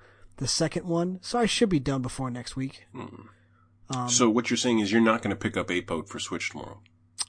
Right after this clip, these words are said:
Speaker 1: Uh, I, w-, I will, because I really wanna play it. I don't know when I'll get to play it,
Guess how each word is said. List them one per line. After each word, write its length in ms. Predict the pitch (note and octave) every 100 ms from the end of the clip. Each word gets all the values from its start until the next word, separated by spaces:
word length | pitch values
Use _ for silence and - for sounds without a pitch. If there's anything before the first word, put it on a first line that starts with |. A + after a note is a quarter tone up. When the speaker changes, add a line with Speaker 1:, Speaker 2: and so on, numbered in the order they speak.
| G3
Speaker 1:
Uh, 500 | G3 G3 G3 G3 G3
I, 180 | - E3
w-, 520 | C3+ B2+ C3 C#3 E3
I 140 | D#3+
will, 400 | D#3+ D3 E3+ F#3
because 260 | F#3 - D3
I 40 |
really 260 | C#3+ C#3 D3
wanna 220 | C#3 C3+
play 320 | - D3 C#3+
it. 160 | E3 -
I 60 | -
don't 140 | D3 D3
know 120 | C#3
when 280 | C3 C#3+ C#3
I'll 180 | C3 B2 - _
get 200 | - D#3 -
to 60 |
play 320 | - - F#3 G3
it, 180 | G#3